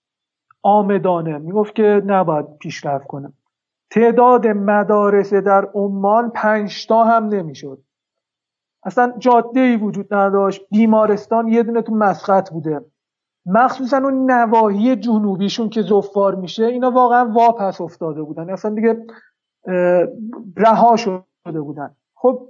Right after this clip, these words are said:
مردم این منطقه هم داشتن می‌دیدن دیگه. کم کم عربستان داشت یه تکونی می‌خورد.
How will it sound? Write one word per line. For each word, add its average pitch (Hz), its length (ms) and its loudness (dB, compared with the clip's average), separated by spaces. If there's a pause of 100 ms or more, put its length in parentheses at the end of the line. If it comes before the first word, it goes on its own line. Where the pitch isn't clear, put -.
(120)
مردم 240 520 0
این 285 140 -4
منطقه 262 400 2
هم 262 120 -2
داشتن 262 260 -2
می‌دیدن 226 600 0
دیگه. 175 440 0 (340)
کم 226 300 0
کم 233 220 0
عربستان 226 540 0
داشت 226 180 -2
یه 220 60 -4
تکونی 220 540 -2
می‌خورد. 208 500 2